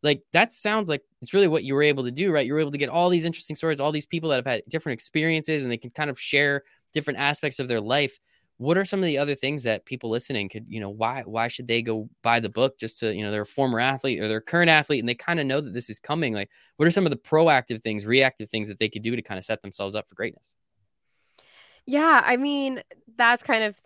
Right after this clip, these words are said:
Speaker 2: the part that I wish I had more of, was
Speaker 1: <laughs>
Speaker 2: being more proactive.
Speaker 1: Yes,
Speaker 2: I
Speaker 1: we
Speaker 2: mean,
Speaker 1: all do,
Speaker 2: like,
Speaker 1: don't we? That's not just you, don't worry.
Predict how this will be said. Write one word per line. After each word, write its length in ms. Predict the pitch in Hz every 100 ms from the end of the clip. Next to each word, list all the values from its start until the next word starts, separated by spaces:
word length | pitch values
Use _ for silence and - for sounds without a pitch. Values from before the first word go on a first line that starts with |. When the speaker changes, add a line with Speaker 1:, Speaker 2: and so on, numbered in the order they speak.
| - _ -
Speaker 2:
the 100 | 214
part 260 | 220 214
that 100 | 202
I 140 | 196 208
wish 220 | 208 190
I 140 | 214
had 180 | 220 202
more 260 | 196 190 185
of, 200 | 185 185
was 220 | 185 196
Speaker 1:
<laughs> 60 | 202
Speaker 2:
being 180 | 190 202
more 160 | 208
proactive. 840 | - 247 233 226 240 - 220 185 160
Speaker 1:
Yes, 260 | 156 233
Speaker 2:
I 0 |
Speaker 1:
we 80 | 294
Speaker 2:
mean, 80 | 185
Speaker 1:
all 140 | -
do, 260 | - 233 202
Speaker 2:
like, 0 |
Speaker 1:
don't 240 | 123 131
we? 100 | 147
That's 200 | 139 147
not 160 | 160 143
just 220 | 110 -
you, 100 | 90
don't 160 | 98 98
worry. 200 | 76